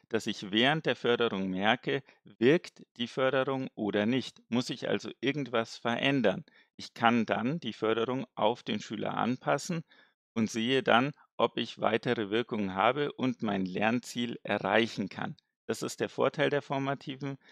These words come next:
Evaluation oder auch des formativen Assessments. Und dies ist eigentlich relativ stark wirksam,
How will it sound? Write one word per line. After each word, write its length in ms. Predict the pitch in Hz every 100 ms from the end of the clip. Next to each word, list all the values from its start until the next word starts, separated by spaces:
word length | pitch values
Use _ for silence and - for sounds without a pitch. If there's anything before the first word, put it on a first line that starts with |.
| - _
Evaluation 840 | 127 131 123 127 123 - 131 131 139 _ _ _ _ _ _ _ _ _
oder 220 | - -
auch 100 | -
des 160 | - -
formativen 600 | - 110 107 - 95 98
Assessments. 800 | 98 - 120 - 123 123 127 - _ _ _ _
Und 380 | 117 117 - -
dies 180 | 117 113
ist 180 | 113 -
eigentlich 420 | 107 101 - 110
relativ 540 | 110 127 127 123 117
stark 600 | - - 98 107 107 -
wirksam, 540 | 110 123 - 143 135